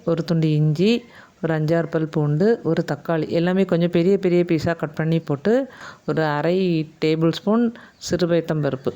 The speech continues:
அதையும் கழுவி இதுக்கு கூடயே போட்டுடலாம். போட்டு மூடி மூணு விசிலுக்கு விட்டுறலாம். ப்ரெஷர் தன்னால் அடங்கின பிறகு குக்கர் ஓப்பன் பண்ணிட்டு,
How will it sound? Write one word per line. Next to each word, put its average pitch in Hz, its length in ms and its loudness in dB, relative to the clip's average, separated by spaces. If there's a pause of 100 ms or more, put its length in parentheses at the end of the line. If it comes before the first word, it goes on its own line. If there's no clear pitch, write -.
(140)
அதையும் 165 580 2
கழுவி 156 460 0 (540)
இதுக்கு 165 240 -2
கூடயே 151 280 0
போட்டுடலாம். 135 400 -4 (120)
போட்டு 160 320 -2
மூடி 160 380 2 (640)
மூணு 170 200 2
விசிலுக்கு 151 380 -2
விட்டுறலாம். - 380 -6 (1500)
ப்ரெஷர் 180 400 -2
தன்னால் 165 340 0
அடங்கின 156 300 0
பிறகு 147 360 -2 (140)
குக்கர் 165 440 0 (280)
ஓப்பன் 156 280 -2
பண்ணிட்டு, 139 380 0